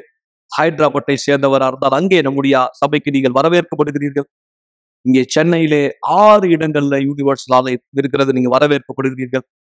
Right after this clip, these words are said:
நாளை எங்கள் சிறப்பு விருந்தினராய் ஒரு பாட்டில் தண்ணீர் எடுத்து கொண்டு வாருங்கள். யார் வாழ்க்கை,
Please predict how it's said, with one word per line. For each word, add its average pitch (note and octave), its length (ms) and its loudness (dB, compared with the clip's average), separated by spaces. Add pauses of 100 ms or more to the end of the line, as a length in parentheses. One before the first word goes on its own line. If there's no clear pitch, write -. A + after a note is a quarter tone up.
(360)
நாளை D#3+ 520 2
எங்கள் C3+ 300 -2
சிறப்பு D3 320 -2
விருந்தினராய் B2+ 600 -4 (300)
ஒரு F3 200 4
பாட்டில் D3+ 400 0
தண்ணீர் E3 300 0
எடுத்து C3+ 220 -10
கொண்டு B2+ 200 -4
வாருங்கள். B2 320 -4 (760)
யார் F3+ 160 4
வாழ்க்கை, G#3 380 2